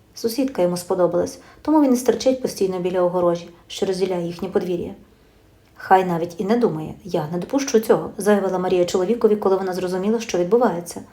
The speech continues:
«Розлучена, з двома дітьми, старша за нього. Не дозволю і крапка». Андрій був молодшою дитиною в сім'ї, старша сестра Орися вийшла заміж, привела зятя додому, тож так виглядало, що коли Андрій надумає одружитися,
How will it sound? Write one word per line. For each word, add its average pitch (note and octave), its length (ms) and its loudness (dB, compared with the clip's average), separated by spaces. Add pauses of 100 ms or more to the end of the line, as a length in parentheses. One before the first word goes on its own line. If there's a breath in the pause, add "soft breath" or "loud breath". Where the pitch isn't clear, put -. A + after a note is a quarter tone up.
(320 soft breath)
«Розлучена, D4 640 4
з F3 40 -8
двома G#3+ 320 10
дітьми, C4+ 360 2
старша A3+ 420 4
за D4+ 100 4
нього. G#3 340 4 (380 loud breath)
Не G#3 140 4
дозволю F#3+ 400 4
і A#3+ 100 6
крапка». - 460 0 (680 soft breath)
Андрій A3 260 -2
був A#3+ 140 4
молодшою A3 440 6
дитиною A3+ 300 4
в F#3 40 -6
сім'ї, F3+ 300 -4
старша G#3 320 -4
сестра G#3 320 -2
Орися G3 320 0
вийшла G3 260 -2
заміж, A3 360 0 (320 loud breath)
привела G#3+ 280 4
зятя G3 260 2
додому, A3 500 4 (220 loud breath)
тож A3+ 140 0
так D4 220 2
виглядало, A3+ 440 8
що - 180 -6
коли G#3 160 2
Андрій G#3 280 6
надумає G3 360 0
одружитися, B3 720 0